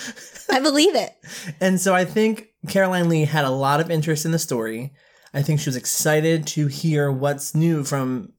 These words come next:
Speaker 2: Leanne Moriarty.
Speaker 1: Mm-hmm.
Speaker 2: But I think it just got lost with the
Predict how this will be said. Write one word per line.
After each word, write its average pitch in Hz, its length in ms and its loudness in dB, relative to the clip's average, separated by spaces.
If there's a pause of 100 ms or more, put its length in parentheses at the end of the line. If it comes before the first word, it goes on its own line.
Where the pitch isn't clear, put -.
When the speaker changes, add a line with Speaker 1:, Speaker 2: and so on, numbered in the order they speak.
Speaker 2:
Leanne 131 300 0
Moriarty. 123 800 -2 (100)
Speaker 1:
Mm-hmm. 220 280 -2 (200)
Speaker 2:
But 151 140 0
I 139 80 -2
think 156 300 -2
it 135 80 -6
just 131 240 -6
got 120 240 -6
lost 127 640 -2
with 127 580 -4
the 135 300 -4